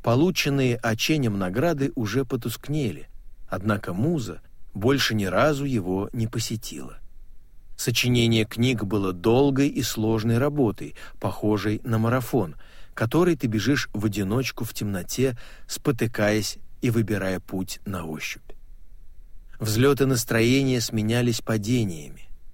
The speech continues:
радость печалью, и даже обычный дождь и снег иногда причиняли Аченю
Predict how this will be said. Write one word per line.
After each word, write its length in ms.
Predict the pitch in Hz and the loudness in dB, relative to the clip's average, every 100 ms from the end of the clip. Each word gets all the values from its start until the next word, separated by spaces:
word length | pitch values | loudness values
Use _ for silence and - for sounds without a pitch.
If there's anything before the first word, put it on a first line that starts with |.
| - | -8
радость 580 | 98 104 110 110 104 - - | -2 2 2 2 -2 -6 -6
печалью, 640 | 113 - 127 120 80 69 - - - - | -4 0 2 2 -2 -8 -14 -14 -14 -8
и 100 | - | -2
даже 340 | 110 120 113 123 | 2 4 4 2
обычный 680 | 113 107 110 156 - 131 110 | 0 0 2 2 2 2 2
дождь 460 | 98 139 117 - | 4 2 2 -4
и 80 | - | -8
снег 560 | - - 101 165 156 - - - - - | -6 -4 0 0 0 -6 -12 -14 -8 0
иногда 420 | 117 107 107 123 | 4 4 2 2
причиняли 760 | 120 110 104 98 110 107 101 - | 0 -2 0 2 2 2 0 -2
Аченю 640 | 87 - 123 147 117 85 | -4 0 2 2 0 -4